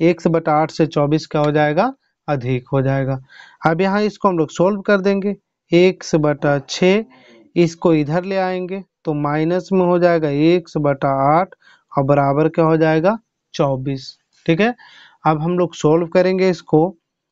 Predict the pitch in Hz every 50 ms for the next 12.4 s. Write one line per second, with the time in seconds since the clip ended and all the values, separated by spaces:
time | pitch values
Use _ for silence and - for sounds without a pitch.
0 | _ _ _ _ - 147 147 156 180 196 196 - - - 180 175 160 175 165 160
1 | 156 151 139 - 170 165 160 165 160 147 - 160 151 151 151 147 147 147 160 196
2 | 220 - _ _ _ _ _ - - 160 147 147 143 175 185 180 196 185 180 180
3 | 175 185 202 220 208 - - 160 165 160 165 156 147 165 151 - - 151 143 143
4 | 151 185 185 - - - 160 143 143 143 156 185 214 208 - - _ _ _ -
5 | _ - - _ _ _ - 156 147 143 147 151 170 196 208 - - 156 147 139
6 | 139 - 165 160 160 165 160 165 - 165 143 139 135 156 185 196 - - - -
7 | 156 147 147 143 147 170 208 208 - - - - 156 151 147 139 139 143 151 156
8 | 156 - 160 147 175 196 220 233 - _ _ _ _ _ - - 147 135 127 123
9 | 139 131 135 - _ _ _ _ _ _ _ _ _ _ - 165 160 - 208 220
10 | 208 - - 180 165 165 175 185 185 180 - - 190 190 180 170 - 190 165 -
11 | 156 151 156 170 175 170 160 180 175 175 175 175 170 147 147 156 170 180 170 -
12 | - 165 147 147 139 139 147 143